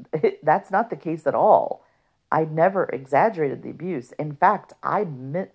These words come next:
first of all, I hid the abuse and covered up for him. And then when I finally started sharing my story and sharing my testimony,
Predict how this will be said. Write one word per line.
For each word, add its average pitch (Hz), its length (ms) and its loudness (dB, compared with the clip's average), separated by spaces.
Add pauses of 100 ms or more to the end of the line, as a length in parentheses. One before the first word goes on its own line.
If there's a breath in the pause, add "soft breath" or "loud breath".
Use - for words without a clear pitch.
(300 soft breath)
first 381 260 4
of 170 80 -4
all, 143 180 8
I - 80 4
hid 220 340 2
the 160 120 0
abuse 131 320 -4
and - 120 -16
covered 127 280 0
up - 160 6
for 131 160 -4
him. 107 240 -6 (280 soft breath)
And 143 60 -8
then 170 80 0
when 170 80 -2
I 147 120 -2 (100)
finally 208 340 4
started 139 560 -2
sharing 165 540 0
my 131 140 -2
story 143 640 0
and 139 160 -6
sharing 190 400 -4
my 127 120 -4
testimony, 127 720 -4